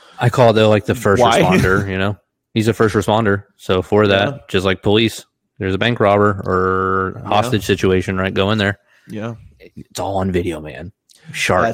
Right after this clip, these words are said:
Speaker 2: That's, I did not hear about, when, when did this happen?
Speaker 1: About f-, four weeks ago. <laughs>
Speaker 2: No, I didn't hear about this. No.
Speaker 1: I can easily pull it up probably and find, uh, the exact date 'cause I wanna go back and, uh, screen record the, the freaking clip of it 'cause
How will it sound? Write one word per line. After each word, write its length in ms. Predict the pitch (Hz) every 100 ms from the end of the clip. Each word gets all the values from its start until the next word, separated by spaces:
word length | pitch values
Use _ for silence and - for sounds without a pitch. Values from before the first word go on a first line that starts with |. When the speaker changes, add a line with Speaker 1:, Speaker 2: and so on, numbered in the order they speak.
| - -
Speaker 2:
That's, 40 | _ _ _
I 120 | 120 131
did 120 | 123
not 140 | 123
hear 140 | 123 120
about, 220 | 110 -
when, 160 | 160 185
when 140 | 202
did 80 | 170
this 120 | 180
happen? 340 | - 254 - - _ - - _ -
Speaker 1:
About 200 | 85 85
f-, 200 | - 95
four 220 | - 95 107
weeks 260 | 147 -
ago. 220 | 135 123 135 139 104 -
<laughs> 160 | 104
Speaker 2:
No, 240 | 117 131 127
I 80 |
didn't 160 | 131 120
hear 180 | 117 147
about 220 | 190 120
this. 240 | 104 107 98
No. 120 | 104
Speaker 1:
I 100 | 95
can 120 | 98
easily 300 | 104 107 113
pull 240 | 120 117
it 60 | 120
up 160 | 120 -
probably 260 | 120 127
and 140 | 127 117
find, 360 | 113 120 123
uh, 220 | 120 123
the 120 | 120 117
exact 340 | 117 120 117
date 280 | 127 127 -
'cause 100 | 117
I 40 | 107
wanna 160 | 117
go 80 | 107
back 240 | 101 98 107
and, 140 | 98
uh, 160 | 95 104
screen 320 | - 107 101
record 400 | 95 - 98 92
the, 240 | 95 92 - _ -
the 80 | 110
freaking 460 | - 104 95 95
clip 260 | - 98 -
of 120 | 90
it 80 | 92
'cause 200 | - 90